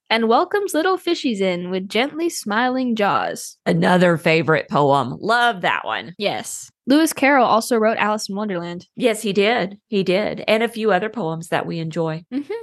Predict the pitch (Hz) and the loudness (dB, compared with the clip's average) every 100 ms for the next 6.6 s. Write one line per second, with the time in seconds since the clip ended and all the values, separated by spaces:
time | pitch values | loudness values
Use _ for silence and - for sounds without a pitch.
0 | - 254 320 381 - 214 160 147 - 156 | -10 -4 -2 -2 -4 -4 -2 -4 0 2
1 | 139 175 - 220 214 226 - 208 202 214 | 2 0 0 0 2 0 -2 -2 0 2
2 | 277 311 - 226 190 - 180 202 233 - | 0 0 -2 -4 -4 -4 -2 0 -2 -4
3 | 175 156 160 151 160 - 196 190 240 311 | -2 -2 0 -2 -2 0 0 2 2 2
4 | 311 254 208 208 220 349 - - 147 147 | 0 0 0 2 0 0 -4 0 2 2
5 | 156 190 196 185 185 180 190 233 151 156 | 0 2 2 2 2 2 2 2 0 0
6 | 160 220 220 147 143 | 0 -2 -2 -2 -6